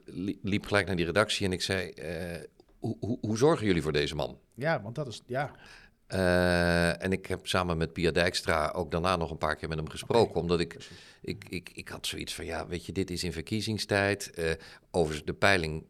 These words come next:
Speaker 1: voor D zestig vloog daarna omhoog.
Speaker 2: Precies, nee, het was,
Speaker 1: Eh,
Speaker 2: het was, eh,
Speaker 1: dus mijn
Speaker 2: precies.
Speaker 1: woordvoerders stonden me aan te kijken van, "Goed gedaan." En ik, ik,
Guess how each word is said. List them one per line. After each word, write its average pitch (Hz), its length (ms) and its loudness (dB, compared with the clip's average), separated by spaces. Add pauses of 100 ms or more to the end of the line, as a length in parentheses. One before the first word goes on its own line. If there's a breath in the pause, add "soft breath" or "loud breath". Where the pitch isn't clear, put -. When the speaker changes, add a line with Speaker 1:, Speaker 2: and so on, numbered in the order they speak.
(120)
Speaker 1:
voor - 140 -6
D 80 220 2
zestig - 420 -2
vloog 92 420 2
daarna 80 300 -4
omhoog. 82 440 2 (120)
Speaker 2:
Precies, 214 360 0
nee, 247 180 4
het 233 80 4
was, 214 180 4
Speaker 1:
Eh, 190 60 2
Speaker 2:
het 92 240 2
was, 90 160 2
eh, 90 380 0
Speaker 1:
dus 98 160 6
mijn 85 100 -6
Speaker 2:
precies. 95 180 4
Speaker 1:
woordvoerders 101 500 4
stonden 87 260 -2
me 85 60 -4
aan 87 200 -2
te 90 80 -10
kijken 82 380 -2
van, 82 120 -8
"Goed - 220 -6
gedaan." 107 440 -2
En 107 100 -4
ik, 104 180 -6
ik, - 240 -6